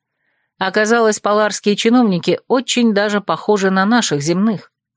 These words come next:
Незнакомец и в этот раз не пожелал входить в положение куратора первого курса факультета огня. Прежде чем Глун закрыл за мной дверь, из коридора донеслось: «Эмиль, я буду вынужден доложить о твоём самоуправстве совету.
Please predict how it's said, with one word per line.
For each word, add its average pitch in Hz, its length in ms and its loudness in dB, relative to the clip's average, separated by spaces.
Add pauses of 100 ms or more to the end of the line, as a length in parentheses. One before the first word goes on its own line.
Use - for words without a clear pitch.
(240)
Незнакомец 269 880 4
и 269 60 2
в 254 80 0
этот 269 380 0
раз 180 260 -2
не 190 120 -2
пожелал 220 500 2
входить 170 440 -2
в - 60 -12
положение 175 560 0
куратора 175 500 -2
первого 180 440 0
курса 247 360 -2
факультета 175 720 -2
огня. 147 380 -4 (680)
Прежде 214 440 0
чем 175 280 -2
Глун 180 300 0
закрыл 160 420 -2
за 185 160 -2
мной 220 200 2
дверь, 285 280 2
из 247 140 -2
коридора 202 480 2
донеслось: 165 760 -4 (640)
«Эмиль, 175 960 2
я 175 320 2
буду 156 440 2
вынужден 175 840 2
доложить 139 640 0
о 165 80 2
твоём 160 480 0
самоуправстве 147 1000 0
совету. 151 880 -2